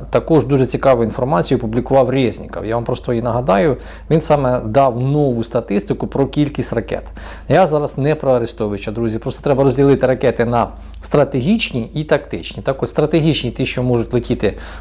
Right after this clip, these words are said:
з Росії, там, з Каспійського моря або ще звідкись, по нас, далеко там, на західну навіть Україну, це там різні Іскандери, Х сто один і так далі, то їх суттєвий запас, е,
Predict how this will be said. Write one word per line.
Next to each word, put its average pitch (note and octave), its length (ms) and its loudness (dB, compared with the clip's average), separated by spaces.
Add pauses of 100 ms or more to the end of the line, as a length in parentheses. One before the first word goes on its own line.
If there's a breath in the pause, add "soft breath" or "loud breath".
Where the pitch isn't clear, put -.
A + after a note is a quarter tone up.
з A2 100 -2
Росії, C#3+ 400 4
там, G#2+ 180 0
з - 60 -8
Каспійського C3+ 600 2
моря G#2+ 180 4
або G2 140 0
ще D3+ 240 4
звідкись, - 480 -2 (640 loud breath)
по C#3+ 180 6
нас, C3+ 360 2
далеко B2 420 2
там, G2+ 320 -6
на B2 120 2
західну C#3 520 2
навіть B2+ 320 -4
Україну, A2+ 640 -2
це G2 200 -4
там G#2 240 -4
різні A#2 280 0
Іскандери, C#3 760 2 (680)
Х B2 380 2
сто - 240 -4
один C3 340 0
і A2+ 60 -2
так A#2 220 -2
далі, D#3 340 2 (480 loud breath)
то D3+ 380 6
їх F#3+ 300 -2
суттєвий D#3+ 460 2
запас, C#3+ 500 2 (480)
е, B2 280 -2